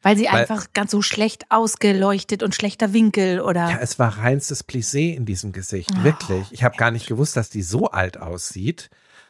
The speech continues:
Speaker 2: Da denke ich mir auch, wie gemein, wenn du dann so im Halbschatten stehst und jede Furche dann so bespiegelt wird.
Speaker 1: Ganz blöd beleuchtet wahrscheinlich noch.
Speaker 2: Ja, vor allem, man muss doch bei so einer Teppichkamera, braucht man doch ein Ringlicht vorne.
Speaker 1: Ja,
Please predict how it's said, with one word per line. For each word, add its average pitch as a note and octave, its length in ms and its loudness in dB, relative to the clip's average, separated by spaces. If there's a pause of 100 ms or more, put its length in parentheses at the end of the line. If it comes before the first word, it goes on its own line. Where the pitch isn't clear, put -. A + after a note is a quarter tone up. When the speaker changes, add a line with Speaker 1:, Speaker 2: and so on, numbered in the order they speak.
(140)
Speaker 2:
Da A2+ 120 4
denke B2 220 2
ich - 100 -12
mir A2+ 140 -4
auch, - 160 -8
wie C3+ 140 -2
gemein, B2 440 2
wenn G#2 120 0
du G#2+ 80 -4
dann A2 180 0
so A2+ 100 -4
im G#2 220 -4
Halbschatten G#2 600 0
stehst G#2 560 -2
und A2+ 120 -2
jede C#3 240 0
Furche E3+ 500 0
dann G2 220 -2
so G2 140 -8
bespiegelt G#2 760 -6
wird. E2+ 140 -6
Speaker 1:
Ganz A#3 400 6
blöd A3+ 420 2
beleuchtet G3+ 600 0
wahrscheinlich D#3 600 -4
noch. C#3+ 360 -6 (300)
Speaker 2:
Ja, A2+ 100 0
vor A#2+ 160 2
allem, A2+ 160 2
man A2 100 0
muss A2+ 200 0
doch B2+ 100 -2
bei A2 180 0
so G2+ 100 -2
einer G2+ 180 -4
Teppichkamera, G#2 840 -2
braucht - 340 2
man G2+ 140 -2
doch G2+ 180 -4
ein F2+ 120 -8
Ringlicht F#2 500 -6
vorne. D#3 300 -4
Speaker 1:
Ja, D3 640 -4